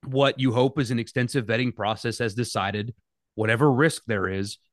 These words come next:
it's worth it because the reward is going to be a great one. And, you know, when it's all about winning, I understand it, e-, especially. But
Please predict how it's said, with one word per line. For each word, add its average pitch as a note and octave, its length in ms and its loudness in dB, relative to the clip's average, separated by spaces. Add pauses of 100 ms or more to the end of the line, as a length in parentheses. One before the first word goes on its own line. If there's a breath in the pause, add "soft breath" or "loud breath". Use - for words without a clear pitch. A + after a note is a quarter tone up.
(140)
it's - 200 -10
worth C3+ 320 2
it A2+ 200 -4
because G#2+ 380 -4
the A2 100 0
reward G#2+ 680 2 (280)
is A#2+ 220 -4
going A2+ 380 0
to B2 140 -4
be F#2+ 480 -6 (440)
a A#2 60 -2
great D#3+ 340 4
one. D#2+ 160 -20 (1700)
And, F3 280 2 (360)
you D3+ 160 6
know, B3 320 6 (560)
when D#3 340 4
it's D#3+ 140 4
all G3+ 120 6
about G#3+ 240 6
winning, F#3+ 220 4
I D#3 140 0
understand D3+ 480 -2
it, F3+ 120 -6 (140)
e-, C#3 40 -6
especially. D#3+ 840 -2 (1200)
But F3 240 4